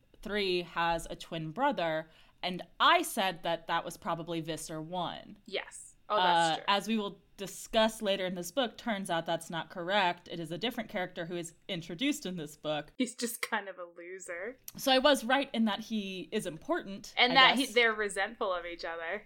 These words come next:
Speaker 1: Oh, yeah, and that they hate each other. But, uh, I was wrong about it being Visser one, so I guess we're back to square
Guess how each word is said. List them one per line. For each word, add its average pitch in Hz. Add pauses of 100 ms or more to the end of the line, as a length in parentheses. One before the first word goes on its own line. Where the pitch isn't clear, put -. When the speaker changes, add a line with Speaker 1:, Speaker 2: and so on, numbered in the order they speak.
Speaker 1:
Oh, 262
yeah, 226
and 185
that 208
they 170
hate 220
each 185
other. 151
But, 190 (480)
uh, 190
I 185
was 185
wrong 214
about 190
it 170
being 175
Visser 175
one, 160
so 160
I 160
guess 165
we're 262
back 151
to 170
square 160